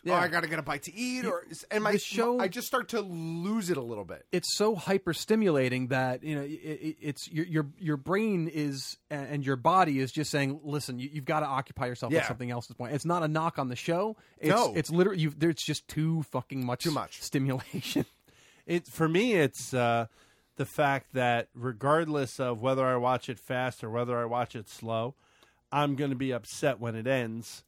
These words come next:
Speaker 3: because I know I'm gonna have another year to wait before I
Speaker 1: Twenty nineteen, I'm hearing,
Speaker 3: see
Speaker 1: yeah?
Speaker 3: Oh, I didn't hear. Is that true?
Speaker 1: I, I
Speaker 3: Twenty nineteen?
Speaker 2: Um, I don't know if that's true. I know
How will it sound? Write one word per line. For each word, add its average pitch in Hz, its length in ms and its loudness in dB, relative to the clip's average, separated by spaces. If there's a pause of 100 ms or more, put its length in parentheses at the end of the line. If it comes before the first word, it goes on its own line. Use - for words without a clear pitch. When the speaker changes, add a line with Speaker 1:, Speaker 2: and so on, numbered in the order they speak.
(100)
Speaker 3:
because 127 320 0
I 127 140 0
know 139 300 6
I'm 131 60 4
gonna 127 120 2
have 123 140 0
another 123 260 -2
year 139 400 0
to 127 80 2
wait 120 400 0 (160)
before 180 160 -6
I 202 100 2
Speaker 1:
Twenty 208 40 2
nineteen, 139 520 4
I'm 139 120 2
hearing, 123 260 2
Speaker 3:
see - 80 -2
Speaker 1:
yeah? 165 220 -2 (280)
Speaker 3:
Oh, 147 100 4
I 160 120 6
didn't 185 160 -2
hear. 131 160 0
Is 117 180 -6
that 160 160 -2
true? 202 200 -4
Speaker 1:
I, - 20 -6
I - 20 -8
Speaker 3:
Twenty 170 240 -6
nineteen? 165 300 -2
Speaker 2:
Um, 202 360 0 (220)
I 196 120 4
don't 330 100 0
know 320 220 6
if 214 100 -2
that's 214 300 -2
true. 165 280 -2
I 170 120 2
know 247 400 -2